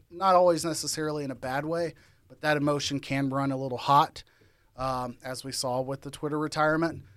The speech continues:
Um, so to see somebody like that win, who just cares and who just wants positive things for, like, his team and the people around him, like,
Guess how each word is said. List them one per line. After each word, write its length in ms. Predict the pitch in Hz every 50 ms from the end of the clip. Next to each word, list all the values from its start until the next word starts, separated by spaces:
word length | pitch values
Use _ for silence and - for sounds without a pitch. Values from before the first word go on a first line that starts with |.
| _ - _ _ _ -
Um, 540 | 131 139 143 139 139 135 127 120 117 - - - - - - - -
so 180 | - - 170
to 80 | 156 147
see 240 | 139 - - 202 196
somebody 380 | 185 - 202 185 180 170 165 160
like 200 | 143 143 139 -
that 180 | 143 127 120
win, 320 | 127 131 147 151 147 139 120
who 120 | 127 131
just 460 | 120 - - 143 156 151 - - -
cares 480 | - - 139 139 143 147 156 156 143 -
and 80 | 123 113
who 100 | 123 123
just 460 | 117 - - 135 143 147 139 - -
wants 340 | 131 127 139 139 135 - -
positive 520 | _ - - - 131 131 139 - 143 117
things 400 | - - 135 135 135 143 139 -
for, 120 | - 131
like, 140 | 127 120 120
his 160 | - 123 -
team 320 | - - 131 135 143 143 139
and 80 | 135
the 60 | 123 120
people 260 | - 139 131 139 135
around 320 | 117 113 120 123 135 156
him, 80 | 165 160
like, 240 | 139 113 107 131